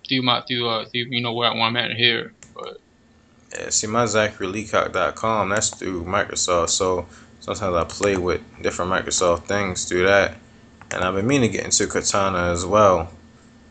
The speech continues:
Speaker 2: Um, actually, I've been thinking about getting the Amazon Alexa joint. What's it called? Amazon Echo?
Speaker 1: Yeah.
Speaker 2: But, um,
Speaker 1: It seemed fairly cheap.
Speaker 2: Yeah, and it seems like it's, you know, you know, voice control your joint,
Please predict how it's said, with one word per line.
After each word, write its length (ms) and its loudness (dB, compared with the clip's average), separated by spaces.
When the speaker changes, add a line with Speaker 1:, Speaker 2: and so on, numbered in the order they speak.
Speaker 2:
Um, 140 -2
actually, 280 4
I've 60 -2
been 100 -4
thinking 200 -2
about 160 -2
getting 200 -4
the 220 -6
Amazon 560 -2
Alexa 460 -2
joint. 300 -4
What's 160 -4
it 80 -8
called? 220 4
Amazon 440 2
Echo? 400 4
Speaker 1:
Yeah. 400 -2
Speaker 2:
But, 200 6
um, 120 4
Speaker 1:
It 20 2
seemed 240 0
fairly 260 0
cheap. 380 2
Speaker 2:
Yeah, 560 6
and 160 -4
it 80 0
seems 420 0
like 200 6
it's, 520 2
you 140 -8
know, 460 -4
you 60 -4
know, 180 0
voice 260 4
control 460 4
your 100 0
joint, 400 2